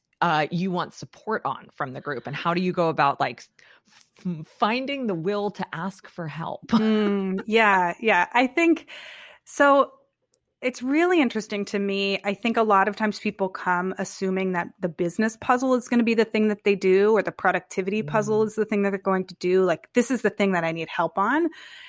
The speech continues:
Speaker 2: And then when, upon closer examination, we see that that's actually the thing in their life that has the most scaffolding and support, right?
Speaker 1: Ah,
Speaker 2: They
Speaker 1: mm-hmm.
Speaker 2: show up every day to their jobs. They have a boss or a colleague.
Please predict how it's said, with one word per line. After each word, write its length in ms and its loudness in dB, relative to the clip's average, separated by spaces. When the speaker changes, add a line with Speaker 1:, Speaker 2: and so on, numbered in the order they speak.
Speaker 2:
And 240 6
then 340 6
when, 280 2
upon 540 0
closer 340 2
examination, 720 -2
we 100 -4
see 260 -4
that 140 -4
that's 300 0
actually 640 0
the 220 2
thing 360 4
in 100 4
their 140 2
life 300 2
that 100 2
has 180 0
the 220 -2
most 400 2
scaffolding 640 -2
and 120 -10
support, 380 -12
right? 220 0
Speaker 1:
Ah, 500 -6
Speaker 2:
They 120 6
Speaker 1:
mm-hmm. 20 4
Speaker 2:
show 280 6
up 160 6
every 220 4
day 540 0
to 100 -4
their 180 0
jobs. 480 -8
They 120 -6
have 360 -4
a 60 -2
boss 440 0
or 80 0
a 60 -2
colleague. 480 2